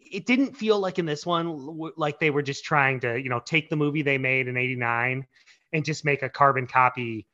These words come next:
remake of it. It felt like they were actually trying to enhance it, which is a lot of what I liked about Dumbo. It's a lot of what I liked about Aladdin. It's a lot of what I liked about Jungle Book, where you take your source material that you created that everyone loves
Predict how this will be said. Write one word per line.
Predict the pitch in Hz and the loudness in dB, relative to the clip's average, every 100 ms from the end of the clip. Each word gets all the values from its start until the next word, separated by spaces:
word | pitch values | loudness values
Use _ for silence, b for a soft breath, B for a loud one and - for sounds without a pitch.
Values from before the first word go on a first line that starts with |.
| _ | _
remake | 143 165 143 120 120 | -2 0 0 0 -2
of | 113 | -4
it. | 120 | -4
It | 143 | 2
felt | 208 | 2
like | 196 190 | 2 2
they | 175 | 2
were | 143 131 - | 2 0 2
actually | 160 - 156 | 2 2 -6
trying | - 147 135 | 0 2 2
to | 127 | 0
enhance | 117 110 196 190 - | -4 -4 -2 -2 -4
it, | 120 - b b | -16 -16 b b
which | 170 165 | -4 -2
is | 175 - | -4 -4
a | 175 | -2
lot | 165 170 | 2 4
of | 165 | 2
what | 156 | 0
I | 151 | -2
liked | 139 139 | -2 -4
about | 147 143 147 - | -2 0 0 -2
Dumbo. | 160 196 139 98 | 2 2 2 -6
It's | - | -10
a | |
lot | 117 135 | -4 -2
of | 143 | 0
what | 143 | 0
I | |
liked | 147 147 160 | 0 -2 0
about | 160 | 0
Aladdin. | 156 170 175 104 | 2 2 2 -2
It's | - | -12
a | |
lot | 127 147 | -4 -2
of | |
what | 143 143 | 0 0
I | |
liked | 143 143 | 0 -2
about | 139 139 | -4 -4
Jungle | 135 175 170 | -2 -2 -2
Book, | 143 123 123 135 | -4 -6 -6 -8
where | |
you | 127 | -10
take | - 247 - | -4 -4 -2
your | 165 | -4
source | - 220 220 | 0 -2 -2
material | 160 139 123 120 120 - b b | -6 -4 -4 -4 -6 -8 b b
that | 143 | -6
you | 120 196 | -2 -4
created | - 185 196 240 151 | -2 4 4 4 0
that | 143 | 0
everyone | 147 170 170 143 | 0 0 0 0
loves | 151 226 131 147 - | 2 2 0 -6 -14